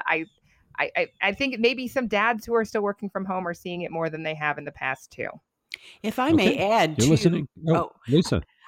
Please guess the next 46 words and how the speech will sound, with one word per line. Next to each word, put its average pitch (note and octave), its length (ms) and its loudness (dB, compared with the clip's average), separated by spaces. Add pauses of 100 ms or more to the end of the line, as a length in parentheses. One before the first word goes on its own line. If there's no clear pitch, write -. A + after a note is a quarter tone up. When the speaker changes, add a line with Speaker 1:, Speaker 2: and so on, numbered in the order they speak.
Speaker 2:
I G#3 40 2
Speaker 3:
Lisa A3 160 0
Speaker 2:
just - 100 -4
had, G3+ 220 2
Speaker 3:
Garvin. F#3 260 -6
Speaker 2:
yeah, G#3 120 4
I - 20 4
wanted G3+ 280 2
to E3 120 2
add F#3 180 2
something. F3 320 0
You F3+ 120 0
know, E3 120 2
back F3 320 2
in, D#3+ 440 0
when E3 140 2
I D#3+ 140 2
was E3+ 340 2
a E3 100 2
working D3+ 480 2
woman, C#3+ 340 2
you D#3+ 100 4
know, C#3+ 160 2
they C#3 140 0
talked D#3+ 320 -2
about D#3 220 -2
the C3+ 60 -2
mommy D3 380 2
track - 480 -4
and B2+ 220 -4
women D3 320 2
who D3 280 0
were, C#3 160 -2
you D#3+ 160 -2
know, C3 140 0
getting C#3 300 0
pregnant C3+ 400 -2
while C3+ 180 -2
working C3 380 -4
and C3+ 100 -4
having C3+ 300 -2
children C3+ 420 -4
and C3 140 -4
taking C#3+ 340 -6
time C3+ 280 -4
off. D3+ 320 0